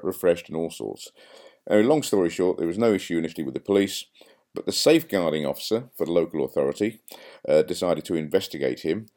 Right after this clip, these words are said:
and was gonna report him to the Security Industry Authority, the S I A, because he didn't have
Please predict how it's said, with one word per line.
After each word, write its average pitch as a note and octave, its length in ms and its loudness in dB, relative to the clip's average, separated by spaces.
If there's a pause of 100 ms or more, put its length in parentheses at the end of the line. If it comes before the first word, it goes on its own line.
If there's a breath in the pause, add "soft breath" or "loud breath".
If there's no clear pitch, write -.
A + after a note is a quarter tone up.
(300 soft breath)
and E2+ 300 0
was F2 160 -4
gonna F2 180 -2
report G#2 440 0
him E2 160 -6
to D#2+ 320 -2
the C#2+ 140 -6
Security F2 480 -4
Industry G#2+ 320 -2
Authority, D2+ 500 -2
the D#2 140 0
S D#2+ 160 -2
I D2 120 0
A, F2 300 0 (380 loud breath)
because F2+ 360 -2
he G2 120 -6
didn't E2+ 360 -6
have D2+ 280 -6